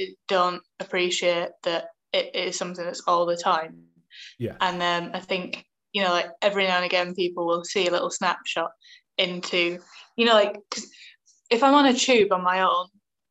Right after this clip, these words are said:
Speaker 2: Yeah.
Speaker 1: I can tra-, I just put my headphones in, close my eyes, and it's fine. But then if you're traveling with people, that makes it
Speaker 2: Yeah.
Speaker 1: more difficult because they expect you to talk. And if you can't, and they'll be like, "Honestly, no, no, it's <laughs>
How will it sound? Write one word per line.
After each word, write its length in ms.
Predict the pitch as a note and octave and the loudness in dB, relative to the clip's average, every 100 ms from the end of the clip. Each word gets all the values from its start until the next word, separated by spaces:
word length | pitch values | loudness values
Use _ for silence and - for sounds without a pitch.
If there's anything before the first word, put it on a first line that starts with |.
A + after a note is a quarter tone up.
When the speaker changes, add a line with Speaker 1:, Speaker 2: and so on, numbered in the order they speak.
| _ - | _ -6
Speaker 2:
Yeah. 120 | A#2+ | -4
Speaker 1:
I 60 | G#3 | -4
can 200 | A3 G3+ | -4 -2
tra-, 380 | A#3 A3 G#3 - | 2 4 2 -2
I 140 | G3+ G#3+ | 0 0
just 180 | - | 0
put 100 | - | 0
my 60 | A#3+ | 2
headphones 400 | A#3 A3 G3 F#3+ | 2 2 0 0
in, 140 | F#3+ | -2
close 260 | F#3+ G3+ G3+ | 2 2 2
my 140 | F#3 | 0
eyes, 260 | F#3 F3 F3+ - | 0 0 -2 -6
and 80 | F#3 | -8
it's 240 | - - | -8 -2
fine. 360 | G#3+ G3 F3 F#3 - _ | 4 4 2 -10 -20 _
But 100 | G#3+ | 0
then 120 | G#3+ | 2
if 120 | A3 A3+ | 2 2
you're 100 | A#3+ | 2
traveling 540 | A#3+ A3+ G#3 G#3+ G3+ | 4 2 4 -2 0
with 320 | G3 A3 A3 | 2 2 0
people, 920 | - F#3 F#3 - F#3+ - G3 G3 F#3 - - | -6 -8 -8 -20 -20 -12 -10 -8 -10 -8 -2
that 180 | G3 | 0
makes 220 | G3+ G3+ - | 0 -2 -4
it 60 | |
Speaker 2:
Yeah. 60 | G#3 | -4
Speaker 1:
more 80 | F#3+ | -4
difficult 640 | F#3+ G#3+ A3 A3 F#3+ F3 | 0 0 0 -2 -2 -2
because 260 | F#3+ G3+ G3 | -4 -8 -4
they 200 | G3 F#3+ | -2 -2
expect 440 | F#3+ - G3+ G3+ | -4 -4 -2 -2
you 120 | G3 | -4
to 140 | G3 F#3+ | -8 -6
talk. 460 | - G3+ F3 - - - - - - | 2 2 2 -2 -12 -20 -18 -12 -4
And 120 | G3 | -2
if 200 | G#3 G#3 | 0 -2
you 120 | G3+ | -6
can't, 400 | G3 - G#3+ G3+ - - | -6 0 2 2 -6 -6
and 100 | G#3 | 0
they'll 60 | G#3 | 4
be 40 | |
like, 140 | G#3+ - | 4 4
"Honestly, 280 | A#3+ B3 A#3+ | 4 4 2
no, 120 | G#3+ | 2
no, 100 | G#3 | 2
it's 200 | F#3 - | 2 0
<laughs> 60 | - | 0